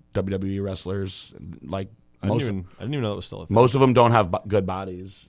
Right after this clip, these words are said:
Speaker 1: You know what I
Speaker 2: Yeah.
Speaker 1: mean? And, <laughs> like, if companies wanna pay celebrities to say they take their products, I think most people are pretty smart. You know what I mean?
Speaker 2: Yeah.
Speaker 1: Like, most people are like, "That guy doesn't fucking take that. He got paid to say that."
Speaker 2: Then again, if, if,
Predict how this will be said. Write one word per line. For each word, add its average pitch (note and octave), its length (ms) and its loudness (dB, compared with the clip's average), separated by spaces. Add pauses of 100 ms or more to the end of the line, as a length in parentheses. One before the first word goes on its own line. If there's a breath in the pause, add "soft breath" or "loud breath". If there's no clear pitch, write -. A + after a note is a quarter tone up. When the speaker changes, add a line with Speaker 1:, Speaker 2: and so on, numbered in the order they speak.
Speaker 1:
You G2 100 -14
know F#2+ 80 -10
what F#2 80 -10
I F#2+ 40 -8
Speaker 2:
Yeah. F#2+ 60 -8
Speaker 1:
mean? F#2+ 240 -10
And, F#2 360 -12 (380 soft breath)
<laughs> C3+ 220 -16 (1080)
like, G2 360 0 (920)
if G#2 160 2
companies B2+ 360 4
wanna A2+ 220 0
pay G2 300 0
celebrities G2+ 680 -4
to F2 120 -8
say G2+ 160 -6
they G2 100 -2
take F2 180 -4
their F#2 100 -8
products, F#2 440 -8 (260)
I D3+ 60 -16
think C#3 180 -10
most B2 220 -6
people F#2+ 220 -8
are E2 40 -8
pretty D#2+ 280 -8
smart. C2+ 340 -18 (400)
You F#2 120 -14
know F2+ 60 -14
what F2+ 60 -16
I F2+ 40 -14
mean? F#2+ 120 -6
Speaker 2:
Yeah. F#2+ 160 -2
Speaker 1:
Like, E2 180 -10
most A2+ 200 -10
people G2 180 -6
are F2+ 60 -6
like, E2+ 160 -8
"That G2 100 -6
guy D#2 120 -6
doesn't D#2 240 -8
fucking C2+ 260 -12
take - 180 -14
that. A1+ 140 -12
He B1 40 -12
got A#1+ 140 -14
paid - 220 -16
to - 80 -20
say - 180 -20
that." G1+ 200 -20 (800 soft breath)
Speaker 2:
Then B2+ 220 2
again, A#2 260 4
if, G2 240 -4
if, - 380 -8